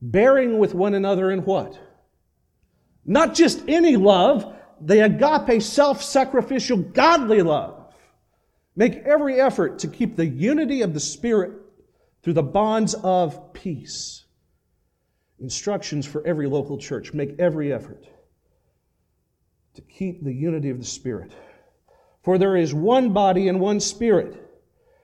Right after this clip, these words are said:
just as you were called with one hope when you were called, one Lord, one faith, one baptism,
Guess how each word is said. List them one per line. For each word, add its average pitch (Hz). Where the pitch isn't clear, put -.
just 214
as 190
you 233
were 208
called 196
with 151
one 185
hope 185
when 160
you 175
were 170
called, 170
one 240
Lord, 196
one 233
faith, 202
one 214
baptism, 196